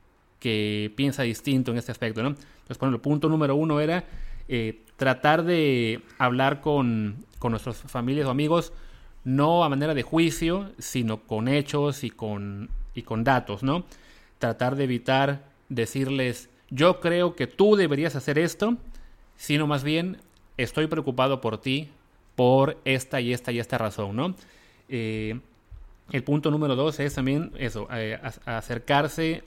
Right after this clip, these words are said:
eh, a-, a empezar la conversación de una manera amorosa, ¿no?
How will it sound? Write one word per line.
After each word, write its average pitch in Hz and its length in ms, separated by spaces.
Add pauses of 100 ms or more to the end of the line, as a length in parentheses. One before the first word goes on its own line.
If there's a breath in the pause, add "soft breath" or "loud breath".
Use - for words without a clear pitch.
(220)
eh, 107 440 (200)
a-, 131 80
a 135 100
empezar 123 320
la 156 80
conversación 143 560 (400 soft breath)
de 120 140
una 143 100
manera 131 300
amorosa, 117 480
¿no? 143 220